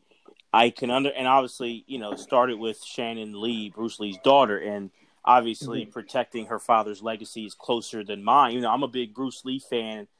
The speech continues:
Speaker 1: and respect, you know, from both martial arts and just his influence in a lot culturally and, and philosophy.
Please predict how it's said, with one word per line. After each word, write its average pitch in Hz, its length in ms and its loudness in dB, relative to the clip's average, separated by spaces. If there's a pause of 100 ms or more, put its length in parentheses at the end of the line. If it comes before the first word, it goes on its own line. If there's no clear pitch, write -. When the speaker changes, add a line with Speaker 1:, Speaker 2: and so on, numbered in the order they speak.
(300)
Speaker 1:
and 113 160 -6
respect, 113 580 -2
you 151 140 -4
know, 101 300 -6 (580)
from 113 160 -2
both 113 240 0
martial 120 400 2
arts 131 340 2
and 113 340 -12
just 113 340 -8
his 107 180 -12
influence 113 500 -8
in 104 60 -14
a 101 80 -14
lot 107 340 0
culturally 113 800 -2
and, 101 160 -18
and 95 240 -20
philosophy. 113 840 2